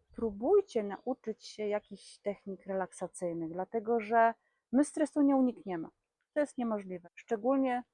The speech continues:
współcześnie, bo my mamy różne dziwne bodźce, których nasz, nasi przodkowie nie mieli.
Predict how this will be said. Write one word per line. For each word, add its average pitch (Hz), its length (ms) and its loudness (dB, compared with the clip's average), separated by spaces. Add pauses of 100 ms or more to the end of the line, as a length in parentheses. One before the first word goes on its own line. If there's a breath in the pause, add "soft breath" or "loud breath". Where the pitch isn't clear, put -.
(260)
współcześnie, - 760 -8 (180)
bo 220 580 4
my 226 180 -2
mamy 254 380 4
różne 294 380 2
dziwne 240 360 -2
bodźce, 202 480 -2
których - 340 -14 (180)
nasz, 226 440 -4
nasi 240 300 0
przodkowie 208 560 -4
nie 208 140 -4
mieli. 196 420 -6